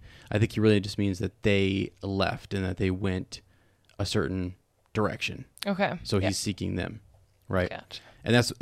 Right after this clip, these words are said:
Speaker 1: I, I, Kanan, Kanan knew that as well. Kanan said, and, and the ship, he's like, "They're, the, the Grand Inquisitor is with him. He'll be tracking us." And the really cool thing about the Kenobi series is that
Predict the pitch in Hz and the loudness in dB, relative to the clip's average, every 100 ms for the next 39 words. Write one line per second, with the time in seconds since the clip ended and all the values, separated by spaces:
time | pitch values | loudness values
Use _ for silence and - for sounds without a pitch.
0 | - 113 110 113 - 107 - 123 113 104 | -4 -2 -2 -4 -4 -4 2 4 4 2
1 | 98 - 147 143 107 110 101 95 98 - | -4 2 4 6 4 4 4 2 0 0
2 | 110 95 - 113 101 95 - 95 - 95 | 0 0 0 2 2 0 -4 -6 -6 -8
3 | 90 - 104 107 92 92 92 92 95 - | -6 -2 -2 -2 -6 -2 -2 -2 -4 -14
4 | - - - 104 104 104 117 117 104 - | -20 -20 -2 0 2 4 4 4 2 0
5 | 107 101 - 95 98 95 - 95 92 101 | 2 2 0 -2 -2 -2 -2 -2 -2 -4
6 | 92 - 95 - 90 - - - - - | -4 -8 -10 -10 -12 -12 -10 -8 -8 -10
7 | - _ - - - 110 107 156 202 135 | -10 _ -20 -20 -2 2 6 6 8 6
8 | 113 104 98 104 - 110 139 110 104 98 | 6 6 4 2 4 6 6 4 4 4
9 | 95 - 101 - 98 92 92 | 2 0 -4 0 2 2 0